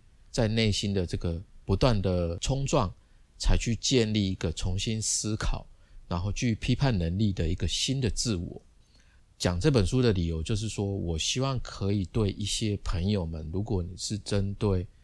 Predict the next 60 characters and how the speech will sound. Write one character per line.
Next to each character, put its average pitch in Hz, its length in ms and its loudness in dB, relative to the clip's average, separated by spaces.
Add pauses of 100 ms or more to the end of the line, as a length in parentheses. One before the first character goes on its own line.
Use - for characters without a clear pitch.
(260)
你， 90 200 -2
如 113 140 2
果 127 120 4
你 101 220 0
是 101 220 -2 (120)
对 95 420 2
父 - 180 -4
母 98 140 2
的 87 120 -2
期 - 240 0
待 101 200 6
跟 110 180 2
你 90 80 -2
自 110 140 -2
己 95 120 0
想 85 300 0
做 104 180 0
的 90 80 -2
事 101 180 -4
情 90 300 -4
之 - 160 0
间 120 360 2
有 87 180 0
一 - 20 2
些 117 160 0
冲 123 300 -2
突、 95 200 0
一 95 60 0
些 107 140 0
矛 92 260 0
盾、 107 240 4
一 - 100 -10
些 113 140 2
拉 104 260 6
扯 92 180 2
的 80 100 -2
话， 87 360 -4 (800)
那 95 140 -2
也 98 120 2
许 120 140 0
可 117 160 2
以 104 60 6
透 107 160 2
过 107 160 4
这 107 120 -2
本 82 200 0
书 87 400 -4
去 - 160 -8
找 - 200 -4
到， 90 320 0 (420)
呃， - 120 -12 (300)
自 123 120 -2
己 - 140 -4
的 - 220 -4
一 - 40 -8
个 - 140 -4
解 - 180 -2
决 87 220 -4
方 95 260 -2
法、 95 160 -4